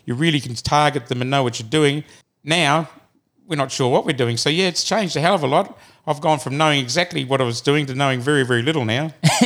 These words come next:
Speaker 1: So
Speaker 2: And still winning.
Speaker 1: Yeah, it's still winning.
Speaker 2: Yeah. So,
Speaker 1: But
Speaker 2: h-, how many have you won?
Speaker 1: We had a, uh, time there in two thousand seven, eight, nine. I think we won three years in a row. We've had a lean period for eight years. We've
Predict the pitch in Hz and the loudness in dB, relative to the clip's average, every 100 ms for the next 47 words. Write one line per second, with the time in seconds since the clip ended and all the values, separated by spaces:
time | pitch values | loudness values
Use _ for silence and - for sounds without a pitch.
0 | 226 - 190 131 123 117 165 156 - 190 | 2 2 -2 -2 -6 -6 -2 0 0 2
1 | 180 196 208 117 - _ 180 151 127 190 | 4 4 2 -2 -6 _ -2 -2 -2 -2
2 | 147 131 147 139 - 143 123 120 - 190 | -2 -4 -6 -10 -2 2 2 -2 -4 -2
3 | 214 214 220 196 220 233 226 214 190 185 | 0 0 -2 0 0 2 2 0 0 0
4 | 233 165 - _ _ _ _ _ 185 156 | 2 -2 -6 _ _ _ _ _ -2 -2
5 | 127 - _ _ _ - 135 135 127 117 | -4 -14 _ _ _ -4 0 2 0 -2
6 | 147 160 139 131 131 120 113 107 _ _ | 0 0 0 0 0 0 -6 -10 _ _
7 | - 131 131 127 120 113 - 143 135 123 | -8 -4 2 2 2 -2 0 0 0 -2
8 | 117 131 127 117 131 143 123 110 135 120 | 0 -2 -2 -2 -2 0 -2 -4 -4 -4
9 | 120 110 151 143 127 117 113 123 131 131 | -4 -4 0 2 2 0 -2 -2 0 -2
10 | 143 - - - - 139 170 139 135 156 | -6 -18 -20 -20 -8 -2 2 4 4 2
11 | 139 127 139 127 120 110 - _ _ - | 0 0 2 2 0 -10 -14 _ _ -6
12 | 135 127 - 151 135 143 - 113 | -4 -2 0 2 2 0 -8 -14